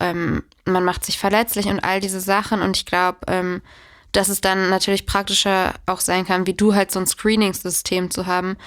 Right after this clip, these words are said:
wo man von Anfang an ist so, ja, ich öffne mich jetzt nicht für jede x-beliebige Person, die vielleicht so mittelmäßig dran interessiert ist, sondern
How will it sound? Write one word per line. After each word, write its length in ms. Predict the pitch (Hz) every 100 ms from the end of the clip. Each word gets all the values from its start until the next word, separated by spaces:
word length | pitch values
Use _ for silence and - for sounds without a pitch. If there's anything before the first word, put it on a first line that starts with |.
| - - -
wo 60 | 190
man 100 | 185
von 160 | 214
Anfang 320 | 180 180 185
an 180 | 180 185
ist 160 | 180 -
so, 80 | 185
ja, 320 | 180 175 180
ich 140 | 185
öffne 200 | 170 190
mich 140 | 185 185
jetzt 160 | 175
nicht 220 | 185 -
für 280 | - 180 175 -
jede 280 | 190 196
x-beliebige 600 | 233 - - 196 190 185
Person, 400 | 185 185 196 220
die 80 | 202
vielleicht 240 | 185 185 -
so 100 | 180
mittelmäßig 540 | 196 202 190 185 185
dran 180 | - 175
interessiert 540 | 180 - - 226 233
ist, 160 | 202 -
sondern 260 | 185 185